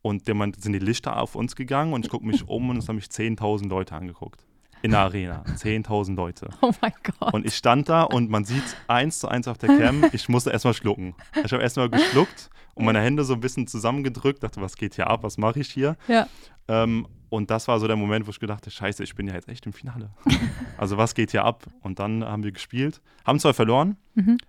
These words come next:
Speaker 1: ähm, gegen damals das beste Team, die haben komplett dominiert, ähm, sagt man im E-Sports auch. Die waren sehr, sehr gut unterwegs. Und das war so das Highlight, das werde ich nie vergessen, zweitausendsechzehn Weltmeisterschaft Finale,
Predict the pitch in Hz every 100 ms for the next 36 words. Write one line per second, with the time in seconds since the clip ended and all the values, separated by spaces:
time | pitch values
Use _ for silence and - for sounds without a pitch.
0 | - 110 110 107 107 107 104 113 110 101
1 | - 110 107 - 131 127 107 104 104 101
2 | 107 107 101 104 120 139 - - 110 110
3 | 110 - 107 - 107 110 - 113 - 107
4 | 113 - _ _ _ _ _ _ _ -
5 | 117 104 110 113 110 107 110 110 107 101
6 | 120 - - - - - _ - 101 107
7 | - 113 98 107 117 120 110 - 107 123
8 | 127 127 - 107 - - - - 104 104
9 | 113 107 104 107 - 117 - 107 101 101
10 | 104 - 117 101 101 107 101 107 - 104
11 | - 98 87 110 127